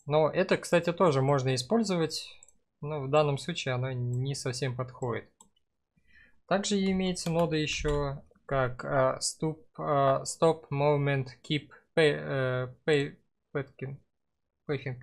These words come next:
<laughs> В общем, извиняюсь, как я прочитал. Э, keep pathing. М,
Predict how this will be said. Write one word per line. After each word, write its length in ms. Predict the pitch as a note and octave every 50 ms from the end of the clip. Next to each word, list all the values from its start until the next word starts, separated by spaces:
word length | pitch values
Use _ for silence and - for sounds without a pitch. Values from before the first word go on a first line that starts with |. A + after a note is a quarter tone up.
| -
<laughs> 360 | - C#3 - - F3 C#3 B2 B2 - - - - - - - - - _ _
В 60 | D3
общем, 420 | C3+ B2 - - B2+ B2 B2+ B2+
извиняюсь, 560 | C3 C3 C3+ C#3 C3+ C3+ C3 B2 A#2+ - - - _ _ _ _ _ _ _ _ _ _ _ _
как 180 | - C3 A#2 B2
я 100 | B2+ B2
прочитал. 580 | B2 C3 C3+ C3 - - - G3 G3 G3 G3 - _ _ _ _ _ _ _ _ _ _ _ _ _ _ _ _ _ _ _ - - -
Э, 300 | - C#3 C3+ C3 B2+ B2+
keep 320 | B2 B2 - G3 G3 -
pathing. 360 | - E3 D3 - - B2 A#2+ B2 - -
М, 500 | F3 D3+ C#3+ C3+ C3 B2+ B2+ B2+ C3 B2+